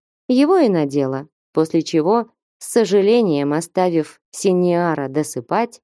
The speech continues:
покинула комнату, когда за мной пришла служанка. Меня вывели во внутренний двор, где виднелась неприметная калитка. К ней мы и подошли. Служанка отошла,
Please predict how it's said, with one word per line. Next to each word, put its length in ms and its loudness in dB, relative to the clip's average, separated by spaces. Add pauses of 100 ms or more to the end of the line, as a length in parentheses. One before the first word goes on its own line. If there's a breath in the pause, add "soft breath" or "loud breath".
(160)
покинула 560 2
комнату, 680 -2 (240)
когда 320 -2
за 160 -4
мной 420 0
пришла 400 -4
служанка. 640 -8 (480)
Меня 320 4
вывели 420 4
во 180 0
внутренний 680 2
двор, 480 -4 (180)
где 280 0
виднелась 720 -2
неприметная 1000 -2
калитка. 680 -10 (280)
К 80 -14
ней 300 4
мы 220 2
и 20 -2
подошли. 680 -6 (300)
Служанка 640 0
отошла, 600 -4